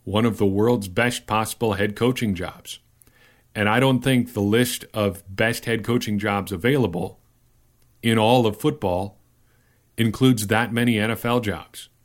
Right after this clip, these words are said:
If you're a head coach and you're looking for job security and you're looking for one of those great lifetime jobs, all of them are in college. All of them.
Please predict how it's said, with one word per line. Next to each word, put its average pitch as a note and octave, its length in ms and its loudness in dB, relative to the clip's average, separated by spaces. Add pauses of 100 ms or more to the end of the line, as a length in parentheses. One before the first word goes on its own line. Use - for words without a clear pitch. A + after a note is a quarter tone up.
(1080)
If A2+ 220 0
you're B2+ 240 4
a A#2+ 60 2
head B2+ 220 -2
coach A#2 500 0 (200)
and G#2+ 140 0
you're G2+ 100 4
looking A#2+ 420 2
for B2 120 -4
job A2+ 320 -2
security G2+ 680 -4 (240)
and G2+ 140 -4
you're G2 120 2
looking A#2 380 0
for G#2 140 -4
one G#2+ 180 0
of G2+ 100 0
those G2 220 -2
great G#2+ 360 0 (180)
lifetime A2+ 680 0
jobs, G2+ 440 -2 (880)
all E3 280 4
of F#2+ 120 0
them E2+ 320 -8 (560)
are A2+ 140 4
in A#2+ 160 6
college. C3 540 -2 (560)
All D#3+ 200 4
of F2+ 140 2
them. E2 160 -12